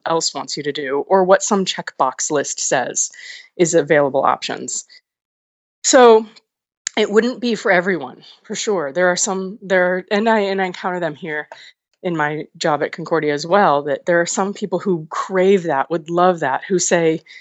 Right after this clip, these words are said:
"Why didn't you start this college four years ago when I was starting college? I would have gone there," right? And you have other people who say, "No, I feel more comfortable following the traditional path, doing it the way everybody else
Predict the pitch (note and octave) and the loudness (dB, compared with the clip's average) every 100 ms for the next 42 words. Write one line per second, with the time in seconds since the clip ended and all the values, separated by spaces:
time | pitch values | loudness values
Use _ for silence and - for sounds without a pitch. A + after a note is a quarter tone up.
0 | _ _ _ - F#3 F#3 A3 G#3+ G3+ F#3 | _ _ _ 2 6 6 6 2 -4 -8
1 | - E3+ E3+ E3+ - - D#3 D#3+ D3+ - | -4 -4 -4 -10 -10 -4 -2 -2 -4 -6
2 | E3+ E3+ E3+ E3 E3 D#3+ E3+ D#3 E3 F#3 | -6 -4 -4 -6 -4 -4 -2 2 4 4
3 | F3+ - D3+ D3 D3 C#3+ C3+ E3+ E3+ F#3 | 0 -2 -6 -8 -8 -4 -2 0 0 0
4 | E3 F3 F3 E3+ C3+ B2 - _ - C3 | 4 4 4 2 -4 -8 -10 _ -12 -8
5 | E3 A3 _ _ _ _ F#3+ G#3 G#3+ F#3 | -8 -10 _ _ _ _ 2 4 6 4
6 | F#3+ G3+ F3+ F3 E3+ D#3+ F3 E3+ F3 F3+ | 2 0 -2 -2 -2 0 0 0 0 0
7 | F#3 F3 G3+ G3 G3+ - - F3 - E3 | 0 0 0 0 -2 -4 -8 -10 -8 -4
8 | D#3 E3 A3 - - _ _ _ - F3 | 0 0 0 -8 -20 _ _ _ 4 4
9 | F#3 F#3 F#3 - E3+ D#3 - D#3 - D3 | 2 0 -4 -4 -4 -4 -4 -6 -4 -2
10 | B2+ - - - F3+ F#3+ F#3 F#3 E3+ D#3 | -2 -4 -8 2 4 4 2 2 2 2
11 | D#3 D#3 D#3+ D#3+ D#3 D3+ - - | 2 2 2 2 2 2 0 -8